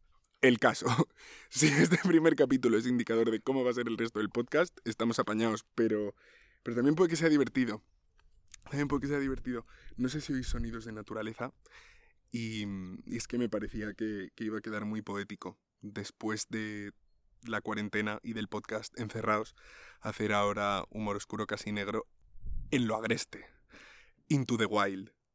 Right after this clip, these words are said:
Peliculón, por cierto, si no lo habéis visto. Yo la verdad es que no, no lo he visto. En fin, da igual, que nos vamos por las ramas. Quizá, quizá este, este proyecto tenga más éxito <laughs> que Pero la gente,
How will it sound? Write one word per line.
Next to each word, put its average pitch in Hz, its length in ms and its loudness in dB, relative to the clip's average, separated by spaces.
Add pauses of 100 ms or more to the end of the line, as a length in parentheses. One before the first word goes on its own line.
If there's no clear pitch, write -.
(140)
Peliculón, 117 420 2
por 104 80 -4
cierto, 110 240 -10
si 113 60 -10
no 107 80 -10
lo 107 60 -6
habéis 107 200 -8
visto. 107 420 -16
Yo 110 120 -8
la 104 60 -6
verdad 107 100 -6
es - 80 -10
que 110 200 -10
no, 113 200 -10
no 135 180 0
lo 175 140 4
he - 20 10
visto. 208 420 4 (680)
En 147 120 4
fin, 117 320 6
da 139 120 8
igual, 107 240 4
que 127 80 -4
nos 117 100 -2
vamos 127 180 -2
por 120 120 -4
las 107 120 0
ramas. 104 340 -8 (420)
Quizá, 139 560 -2 (400)
quizá 139 580 -4 (120)
este, 127 360 -10 (140)
este 120 200 -10
proyecto 120 540 -6
tenga 123 140 0
más 117 180 2
éxito 143 640 4
<laughs> - 100 -20
que 139 140 0
Pero 120 220 0
la 107 120 2
gente, 139 400 -2